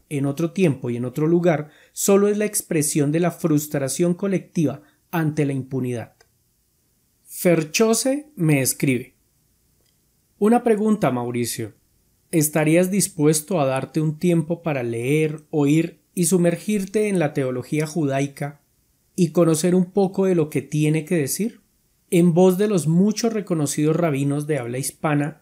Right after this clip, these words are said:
que tienen su canal en YouTube". Una pequeña pausa. No entiendo qué significa P E J M.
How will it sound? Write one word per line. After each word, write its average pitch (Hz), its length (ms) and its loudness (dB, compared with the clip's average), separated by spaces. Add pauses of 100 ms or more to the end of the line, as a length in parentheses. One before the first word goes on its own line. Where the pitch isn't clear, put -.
(160)
que 135 120 -4
tienen 147 360 0
su 156 180 -4
canal 127 320 -6
en 135 100 -6
YouTube". 147 440 -2 (640)
Una 202 280 4
pequeña 143 420 0
pausa. 120 520 -8 (400)
No 156 480 0
entiendo 175 560 0
qué 170 100 -2
significa 151 800 -6
P 170 380 -2
E 175 320 -6
J 139 540 -4
M. 117 280 -6